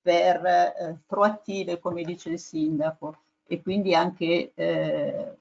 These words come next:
molte spese per venire incontro ai cittadini in difficoltà a causa dell'emergenza covid.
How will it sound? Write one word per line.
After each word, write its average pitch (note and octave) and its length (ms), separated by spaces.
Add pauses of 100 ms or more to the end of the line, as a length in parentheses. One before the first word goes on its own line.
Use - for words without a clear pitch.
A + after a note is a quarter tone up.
(100)
molte E3+ 340
spese F3+ 460
per E3+ 160
venire D#3+ 280
incontro E3 380
ai E3 100
cittadini D#3 960 (1080)
in F3 180
difficoltà E3 640
a E3 100
causa E3 300
dell'emergenza D#3 800
covid. E3+ 680